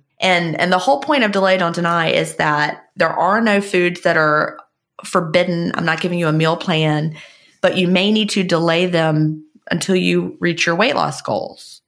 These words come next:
Or if it doesn't work for you, you may need to, you may need to deny that food because it doesn't work for you. My son is allergic to shellfish. He has to deny it for the rest of his life. So you have to work with the body you have.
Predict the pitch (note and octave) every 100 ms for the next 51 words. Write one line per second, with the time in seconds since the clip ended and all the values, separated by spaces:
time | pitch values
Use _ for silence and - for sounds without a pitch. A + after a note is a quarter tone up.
0 | _ - E3+ F3+ G3 G3+ G3+ F#3 F4 -
1 | G3 F3+ F#3+ G#3+ A3 A3 G3+ G3 G3 -
2 | - - - C4+ F4 F#4 F#4 A#3+ F#3+ E3+
3 | D3+ C#3+ - D3 D3 D3+ - F#3 G3 G3+
4 | A3 A#3 - D#3+ B2+ D3 D3+ D3+ D#3+ E3
5 | E3 F3+ F#3 G3+ G3 A3 G#3+ G#3+ D#3+ D3+
6 | E3 E3 - E3+ E3+ D#3+ D#3 D#3 - D#3+
7 | D3+ D3+ D3 D3 D#3+ - - D#3 - -
8 | - _ - - D#3+ D3+ D3 D3 - -
9 | F#3+ F#3+ F#3+ G#3 A#3 F#3+ - F#3 F#3+ F#3+
10 | G#3+ G#3 F3 E3 F3 F3+ E3 D#3+ D3+ C#3
11 | - - D#3+ -